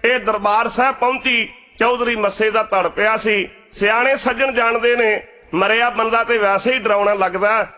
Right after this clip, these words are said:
ਜਿਹਦਾ ਸਿਰ ਨਾਲ ਨਾ ਹੋਵੇ, ਤੁਸੀਂ ਕਿਆ ਹਾਲਾ ਸਕਦੇ ਹੋ? ਚੌਧਰੀ ਮੱਸੇ ਦੀ ਲਾਸ਼ ਵੇਖ ਕੇ ਬੇਗਮ ਨੇ ਰੋਣਾ ਪਿੱਟਣਾ ਸ਼ੁਰੂ ਕਰ ਦਿੱਤਾ। ਉਹਨੇ ਆਪਣਾ ਸਗਨਾਂ ਦਾ ਚੂੜਾ ਭੰਨ ਸੁੱਟਿਆ, ਸਾਲੂ ਪਾੜ ਸੁੱਟਿਆ, ਮੀਡੀਆਂ ਖਿਲਾਰ ਕੱਤੀਆਂ,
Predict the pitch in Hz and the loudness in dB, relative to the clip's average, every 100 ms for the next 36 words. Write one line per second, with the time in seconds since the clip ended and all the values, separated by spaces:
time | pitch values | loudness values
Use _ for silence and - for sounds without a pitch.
0 | - - 165 240 240 - 214 233 240 233 | -20 -6 -2 0 0 0 0 0 2 2
1 | 240 262 226 226 226 226 180 - - 220 | 2 2 2 2 2 0 -2 -10 -8 -4
2 | 214 226 208 208 196 220 202 185 170 180 | -2 -2 0 0 0 0 0 -2 -2 -2
3 | 208 226 233 190 - - - - 269 254 | 0 2 0 -4 -14 -20 -4 0 0 0
4 | 285 262 - - 160 214 - 240 233 226 | 0 0 -4 -4 -2 -2 0 0 0 0
5 | 208 220 254 214 214 214 214 208 190 - | 0 0 0 -2 -2 -2 -2 -2 -2 -4
6 | - - 131 185 233 247 254 240 220 233 | -18 -20 -2 0 0 0 0 0 0 -4
7 | - - 196 226 269 269 269 262 262 240 | -8 -2 0 2 2 0 -2 -2 0 0
8 | - 226 233 202 196 202 208 196 - - | -2 -4 -2 -2 -2 -2 0 0 -2 -10
9 | - - 254 262 247 240 247 233 196 202 | -8 -2 0 2 0 0 0 0 -2 0
10 | 226 233 226 226 233 226 254 254 185 170 | 0 2 0 -2 -4 0 0 0 -2 -2
11 | - 208 214 202 160 - - - 220 254 | -4 -2 0 0 -2 -10 -18 -4 0 0
12 | 277 262 - 220 240 - 214 233 220 196 | 0 -2 0 0 0 -4 -2 0 0 -2
13 | - - 156 196 269 262 262 247 208 202 | -8 -10 -2 0 0 0 0 0 -2 2
14 | 226 269 233 180 190 214 208 | 2 0 -4 -2 0 2 2